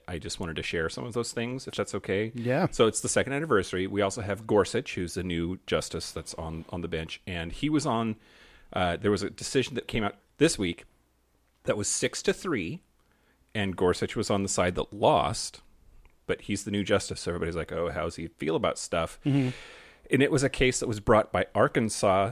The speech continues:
Speaker 1: the Department of Health in Arkansas, because they tried to claim that Obergefell did not apply to gay parents. Let me clarify. The way it works is, in the state of Arkansas,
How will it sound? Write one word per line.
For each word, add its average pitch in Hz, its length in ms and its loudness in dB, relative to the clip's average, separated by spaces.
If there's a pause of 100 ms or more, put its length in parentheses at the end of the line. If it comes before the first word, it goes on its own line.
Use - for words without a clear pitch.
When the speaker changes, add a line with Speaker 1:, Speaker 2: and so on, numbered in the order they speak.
(100)
Speaker 1:
the - 60 -12
Department 107 320 2
of 92 80 -4
Health 92 340 -2
in - 120 -12
Arkansas, 92 560 -2
because 85 680 -2
they 104 600 2 (520)
tried 98 320 0
to 113 80 -2
claim 110 360 0
that 87 120 0
Obergefell 98 720 2 (680)
did 120 120 4
not 113 220 8
apply 92 560 2 (280)
to 92 460 -2 (460)
gay 98 260 6
parents. - 560 -4 (1120)
Let 104 80 -2
me 92 260 0 (600)
clarify. - 360 0 (840)
The 131 80 2
way 180 100 8
it 156 60 2
works 107 240 4
is, 90 280 -2 (100)
in 117 200 4
the 110 60 0
state 160 200 2
of 165 100 0
Arkansas, 98 600 4